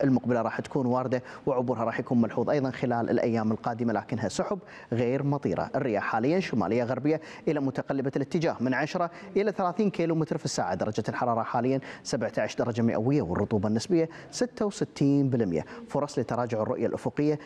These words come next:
نتيجة تشكل الضباب على بعض المناطق الليلة راح تكون واردة، لذلك نتمنى من إخواننا قائدين المركبات السريعة خارج المدينة،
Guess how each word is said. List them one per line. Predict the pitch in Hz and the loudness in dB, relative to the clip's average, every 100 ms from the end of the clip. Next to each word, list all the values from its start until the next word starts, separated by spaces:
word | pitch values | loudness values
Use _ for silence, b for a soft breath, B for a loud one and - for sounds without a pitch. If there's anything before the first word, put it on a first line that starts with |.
| B 165 | B -6
نتيجة | - 202 131 - | 0 0 0 -2
تشكل | 135 147 - 131 | -4 -4 -2 -2
الضباب | 120 127 120 | -2 -2 0
على | 131 175 160 | 0 0 0
بعض | 170 170 | 0 0
المناطق | 175 175 175 170 - | 0 0 0 -2 0
الليلة | 185 190 202 - | 2 2 0 -4
راح | 107 - | -6 -6
تكون | - 123 135 135 | -2 2 2 2
واردة، | 107 87 85 - - | 0 0 -2 -6 -2
لذلك | 110 104 104 - | 0 0 -2 -4
نتمنى | - 113 | -4 0
من | 117 | 0
إخواننا | 127 170 160 123 B B - | 0 0 0 -2 B B -4
قائدين | 190 185 196 | -2 0 0
المركبات | 185 - 190 170 | 0 -2 -4 -4
السريعة | - 165 104 | -2 0 0
خارج | - 117 110 | -2 -2 2
المدينة، | 120 117 123 | 2 4 2